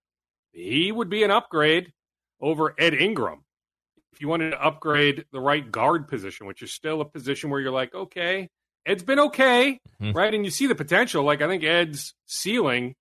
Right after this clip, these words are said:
Speaker 1: is pretty darn high. But if you look at this year being this window where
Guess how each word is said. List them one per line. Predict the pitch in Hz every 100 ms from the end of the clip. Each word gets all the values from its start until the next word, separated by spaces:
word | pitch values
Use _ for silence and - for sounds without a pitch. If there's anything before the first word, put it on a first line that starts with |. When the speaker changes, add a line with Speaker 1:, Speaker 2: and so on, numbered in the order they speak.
| _ _ _ -
Speaker 1:
is | 175
pretty | - 220 190
darn | 156 175 170
high. | 143 170 185 113 87 - _ _ _ _
But | 127
if | 143
you | 208
look | 214 214
at | -
this | 196 202 -
year | 202 214
being | 123 151 165 160 151
this | 147 147 -
window | 123 202 165 123
where | 127 131 131